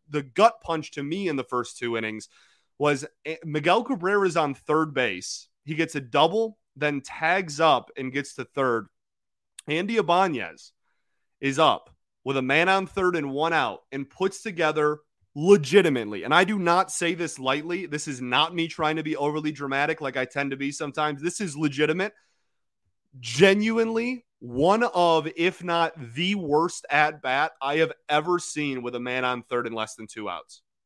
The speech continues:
He, he swung at a slider that almost hit him. And, like, it was a, a really not a good swing, just kinda, like, threw the bat out there. Then he swung and missed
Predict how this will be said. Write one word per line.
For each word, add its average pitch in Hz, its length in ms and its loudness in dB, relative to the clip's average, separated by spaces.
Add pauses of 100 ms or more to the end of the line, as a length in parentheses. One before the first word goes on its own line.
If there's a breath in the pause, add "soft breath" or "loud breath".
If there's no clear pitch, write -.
(840)
He, 185 400 -6
he 175 180 -8
swung 190 480 2
at 190 160 4
a 151 80 2
slider 165 640 2
that 196 120 2
almost 190 360 0
hit 151 200 -2
him. 123 200 -6 (1160)
And, 165 160 4
like, 151 180 6
it 156 60 -2
was 151 200 -2 (240)
a, 139 60 -8
a 135 320 -4 (160)
really 156 540 4
not 156 300 2
a - 20 -2
good 147 240 -2
swing, 113 420 -4 (100)
just 139 200 -6
kinda, 147 180 0
like, 131 280 -2 (120)
threw 165 220 -2
the 156 100 -2
bat 143 240 4
out 123 240 2
there. 117 240 -4 (460 soft breath)
Then 196 400 2 (120)
he 190 500 -4 (120)
swung 170 1200 -2
and 170 260 -2
missed 170 400 -2